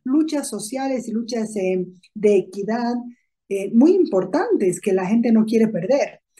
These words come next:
Entonces, te diría yo que se trata más de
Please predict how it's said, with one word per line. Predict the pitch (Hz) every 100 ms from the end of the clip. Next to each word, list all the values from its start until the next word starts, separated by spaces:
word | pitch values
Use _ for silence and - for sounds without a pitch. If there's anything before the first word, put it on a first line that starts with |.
| _ 220
Entonces, | 208 226 220
te | 233
diría | 208 233 277 262
yo | 233 247 254 - _
que | _ 196 202 214
se | - 196
trata | 208 214 220 240 247 247 _ _
más | 202 202 262 247 226
de | 220 190 180